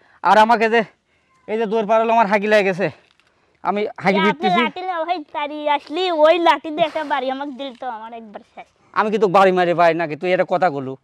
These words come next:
Speaker 1: তোকে আমার ছোট বোনের মতো
Speaker 2: রাগ
Speaker 1: দেহি।
Speaker 2: হয়ে গেছে আপনার? ওটা
Speaker 1: রাগ হয়েছে, রাগ তো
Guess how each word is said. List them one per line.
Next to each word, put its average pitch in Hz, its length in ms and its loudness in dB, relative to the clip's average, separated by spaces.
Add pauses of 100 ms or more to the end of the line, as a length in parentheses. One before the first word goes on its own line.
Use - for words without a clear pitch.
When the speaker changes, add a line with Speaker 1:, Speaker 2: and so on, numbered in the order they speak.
(500)
Speaker 1:
তোকে 208 140 0
আমার 233 120 4
ছোট 214 260 0
বোনের 226 340 0
মতো 262 180 6
Speaker 2:
রাগ 269 100 6
Speaker 1:
দেহি। 262 140 6
Speaker 2:
হয়ে 269 180 2
গেছে 254 120 -4
আপনার? 339 440 -6 (480)
ওটা 277 200 -2
Speaker 1:
রাগ 269 300 6
হয়েছে, 294 180 6
রাগ 294 240 6
তো 311 80 4